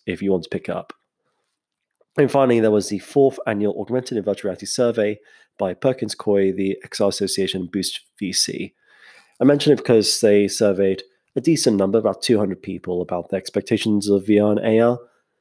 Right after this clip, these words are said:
and it's things you expect, like A R outpacing V R in terms of revenue, and,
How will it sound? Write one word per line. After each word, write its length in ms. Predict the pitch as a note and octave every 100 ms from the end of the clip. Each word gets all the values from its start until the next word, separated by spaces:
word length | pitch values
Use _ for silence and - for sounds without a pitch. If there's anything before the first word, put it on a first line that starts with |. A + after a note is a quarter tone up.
| _ _ -
and 140 | G#2
it's 140 | G2+
things 260 | - G2 F2+
you 80 | F2+
expect, 640 | E2+ - - - - -
like 340 | - - - - _ _ -
A 200 | G2 G2
R 240 | F#2+ F#2 -
outpacing 560 | G2 - G#2 - G2 G2+
V 220 | B2 B2
R 180 | A#2+ A#2
in 80 | A2+
terms 220 | F#2 F#2
of 120 | G2
revenue, 540 | C3+ C#3 C3+ C3+ B2+
and, 340 | A2 G2 F#2+